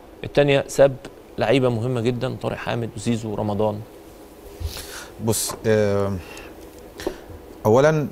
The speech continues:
Speaker 2: عايز بس اقول كلمه، كارلوس كيروش مدير فني كبير قوي.
Speaker 1: صح.
Speaker 2: مش احنا اللي هنقيمه.
Speaker 1: صح.
Speaker 2: كمدير فني،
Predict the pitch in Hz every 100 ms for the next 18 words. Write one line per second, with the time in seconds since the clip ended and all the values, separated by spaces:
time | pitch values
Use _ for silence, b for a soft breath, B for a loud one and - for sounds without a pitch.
0 | - 113 127 120 131 - 117 95 110 117
1 | 135 135 131 131 107 131 131 - 113 127
2 | - - - 101 117 - 113 113 92 107
3 | 95 90 78 - - - - 113 - -
4 | B B B - 98 101 107 - 143 147
5 | 135 113 107 - 110 113 95 - - 131
6 | - - - - 98 104 120 127 110 85